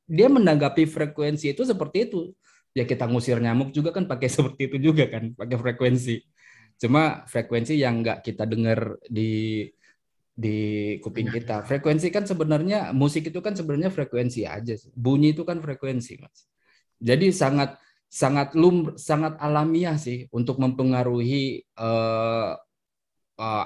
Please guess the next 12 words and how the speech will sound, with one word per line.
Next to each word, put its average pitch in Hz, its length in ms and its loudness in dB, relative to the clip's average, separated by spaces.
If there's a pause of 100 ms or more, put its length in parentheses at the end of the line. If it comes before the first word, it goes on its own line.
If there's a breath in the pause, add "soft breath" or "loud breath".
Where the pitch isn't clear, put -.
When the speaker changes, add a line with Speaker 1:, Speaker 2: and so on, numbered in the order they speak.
Speaker 1:
alam 113 240 0
semesta 117 720 -2
gitu. 104 160 -8
Cuma 131 640 2 (360 soft breath)
sadar 139 500 2
nggak 131 240 0
sadarnya 120 640 -2
itu, 190 480 2
ya 107 160 0
itu 127 160 2
tadi. 180 560 4
<laughs> - 240 -2